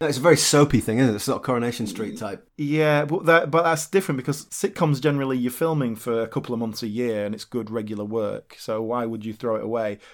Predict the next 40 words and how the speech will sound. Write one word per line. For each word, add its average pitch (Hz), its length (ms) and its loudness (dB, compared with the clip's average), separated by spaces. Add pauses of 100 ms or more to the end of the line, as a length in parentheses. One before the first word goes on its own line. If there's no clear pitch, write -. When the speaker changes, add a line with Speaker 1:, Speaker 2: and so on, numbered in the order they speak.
Speaker 2:
Whereas 131 220 4
with 135 100 0
soaps, 127 420 4
it's - 140 -14
so 117 400 0 (440)
relentless - 680 -8
Speaker 1:
Yeah. 107 240 -10
Speaker 2:
that 135 140 0
I 160 60 0
can 127 140 -4
see 151 220 0
why 117 180 0
you 110 80 -4
would 110 180 -6
after 117 240 -10
a 110 40 -6
year 110 260 -6
or 107 40 -8
so 107 180 -10
and 104 100 -8
wanna 107 140 -6
move 104 280 -8
on. 107 400 -10
And 131 240 0
also, 156 420 4
they're 123 140 2
much 123 200 -4 (200)
longer 120 360 -2
running. 113 400 -10 (160)
I 139 40 0
mean, 160 120 6
I, 175 200 4
I 165 120 6
had 208 140 6
a 233 40 2
little 139 160 8
think 143 300 4
about, 110 260 -2
like, 110 160 -4
other, 131 360 2